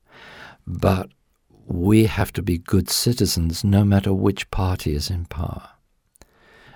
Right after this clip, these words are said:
And good citizenship means that you obey the rule of law. You do not, you do not, um, act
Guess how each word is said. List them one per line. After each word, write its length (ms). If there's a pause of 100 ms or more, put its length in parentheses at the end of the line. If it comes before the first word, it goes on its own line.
And 220
good 260
citizenship 1120
means 380
that 180
you 120
obey 400
the 140
rule 320
of 120
law. 480 (1300)
You 200
do 180
not, 720 (1120)
you 180
do 180
not, 540
um, 440 (200)
act 420